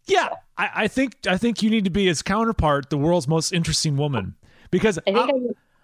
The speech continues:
Speaker 2: I need to take up paragliding for that or something.
Speaker 1: Something, something, parasailing or whatever, because I'll be honest with you,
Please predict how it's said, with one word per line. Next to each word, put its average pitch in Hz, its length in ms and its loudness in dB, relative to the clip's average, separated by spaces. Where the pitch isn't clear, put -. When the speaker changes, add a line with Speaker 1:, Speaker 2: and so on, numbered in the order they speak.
Speaker 2:
I 233 60 2
need 294 100 0
to 254 80 -2
take 247 180 0
up - 100 -4
paragliding 165 540 -2
for 170 80 -4
that 165 220 -2
or 170 40 -12
something. - 320 -8
Speaker 1:
Something, 139 540 -2
something, 208 320 -4
parasailing 196 520 0
or 143 80 -2
whatever, 147 340 0
because 170 320 -2
I'll 185 160 2
be 240 160 2
honest 214 260 0
with 151 140 -2
you, 110 140 -2